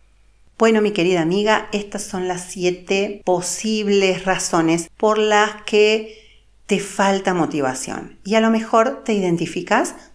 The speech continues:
con alguna de ellas, con una o con varias.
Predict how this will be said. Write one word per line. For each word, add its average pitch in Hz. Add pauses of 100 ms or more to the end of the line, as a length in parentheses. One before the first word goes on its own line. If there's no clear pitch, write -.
(340)
con 233
alguna 160
de 120
ellas, 139
con 214
una 370
o 175
con 180
varias. 139